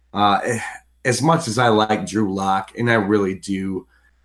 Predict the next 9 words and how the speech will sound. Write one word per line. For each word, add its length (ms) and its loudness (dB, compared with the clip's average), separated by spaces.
I'm 180 2
not 240 0
comfortable 500 -2
with 180 -4
him 200 -4
at 240 -8
ten 320 -8
at 240 -12
all. 540 -4